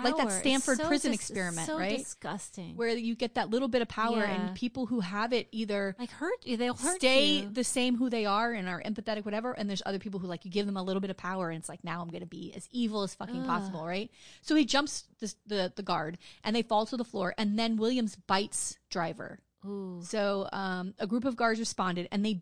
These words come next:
Speaker 1: beat Williams so badly that he required hospitalization.
Speaker 2: My God.
Speaker 1: The guard, Driver, then needed tests done out of precaution, like an H I V test, and all the tests came back negative, but it angered him. Like, he was out of control angry about this, this, this prisoner attacking him.
Speaker 2: Yeah.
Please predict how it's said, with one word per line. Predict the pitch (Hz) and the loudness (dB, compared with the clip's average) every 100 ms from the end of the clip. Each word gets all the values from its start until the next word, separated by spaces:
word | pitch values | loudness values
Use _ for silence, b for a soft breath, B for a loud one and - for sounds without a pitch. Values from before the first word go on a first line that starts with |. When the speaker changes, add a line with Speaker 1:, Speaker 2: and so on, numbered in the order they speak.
| - | -4
Speaker 1:
beat | 214 233 | -6 -4
Williams | 196 185 165 165 170 - | -2 -2 -2 -4 -8 -4
so | 220 226 | 2 4
badly | 208 196 180 | 4 2 0
that | 175 | -2
he | 185 | -2
required | 175 165 175 165 | -4 -2 -2 -2
hospitalization. | 170 165 - 165 165 156 - 170 208 _ 285 | -4 -6 -6 -6 -4 -6 -6 -6 -6 _ -16
Speaker 2:
My | 226 | -12
God. | 208 226 277 220 | -10 -6 -4 2
Speaker 1:
The | 208 | 2
guard, | 220 233 214 214 233 | 8 8 8 4 0
Driver, | 208 196 185 180 190 - | 2 2 2 0 0 -4
then | 190 208 240 | -4 0 2
needed | 240 214 208 | 2 2 -2
tests | - 202 185 - | -2 -2 -2 -4
done | 185 180 180 | -4 -2 -2
out | 175 | -4
of | 175 | -4
precaution, | 185 175 156 - 180 | -4 -2 -2 -2 -4
like | 165 | -4
an | 170 | -6
H | 165 175 | -4 -4
I | 170 | -2
V | 240 | -4
test, | 247 226 214 - | -2 -4 -4 -6
and | 202 | 0
all | 226 | 2
the | 269 | 2
tests | - 320 | 2 0
came | - 233 | 2 0
back | 226 202 | 0 0
negative, | 185 185 180 175 - | 0 0 0 -2 -4
but | 180 - | -4 -4
it | 185 - | -6 -2
angered | 202 190 196 | -2 0 -2
him. | 170 156 165 | -4 -6 -6
Like, | 170 - | -8 -8
he | - 220 220 220 - | -4 0 0 -2 -2
was | 190 - | -2 0
out | 180 180 | 0 0
of | 170 | -4
control | 180 175 160 | -6 -4 -4
angry | 165 165 156 156 - | -4 -6 -6 -8 -8
about | 170 160 | -6 -4
this, | - 156 _ - | -6 -10 _ -10
this, | 170 - | -8 -8
this | 190 - | -10 -8
prisoner | - 175 165 156 - | -8 -8 -6 -8 -8
attacking | - 175 - 175 | -8 -8 -10 -6
him. | |
Speaker 2:
Yeah. | 302 202 | -4 -4